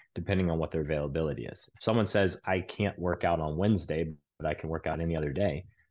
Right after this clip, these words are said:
they're probably gonna do, if, uh, my, my bias is, like, a four-day split. I feel like it gives people a good amount of flexibility. Guess what? We can do Monday, Tuesday, upper, lower, rest Wednesday,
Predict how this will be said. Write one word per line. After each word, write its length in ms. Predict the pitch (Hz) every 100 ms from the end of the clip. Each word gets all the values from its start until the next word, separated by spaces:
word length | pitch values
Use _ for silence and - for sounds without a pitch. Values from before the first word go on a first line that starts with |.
| _ _
they're 80 | -
probably 240 | - 160
gonna 160 | 123 98
do, 220 | 98 104
if, 200 | 78 - -
uh, 60 | 92 -
my, 400 | 98 101 98 82
my 180 | 98 95
bias 400 | 92 92 92 -
is, 100 | 87
like, 120 | 85
a 20 |
four-day 400 | - 95 87 90
split. 400 | 87 - 127 - -
I 40 |
feel 160 | - 85
like 140 | 78
it 80 | 80
gives 220 | 87 82
people 260 | - 87 82
a 20 |
good 140 | 82
amount 180 | 82 80
of 60 | 78
flexibility. 600 | 82 - 78 92 110 120
Guess 200 | - 90
what? 180 | 95 80
We 80 | 71
can 100 | 82
do 120 | 80
Monday, 320 | 80 90 92
Tuesday, 400 | 82 98 87 87
upper, 240 | - - 85
lower, 460 | 98 117 120 113 -
rest 320 | 87 82 -
Wednesday, 560 | 101 101 90 95 92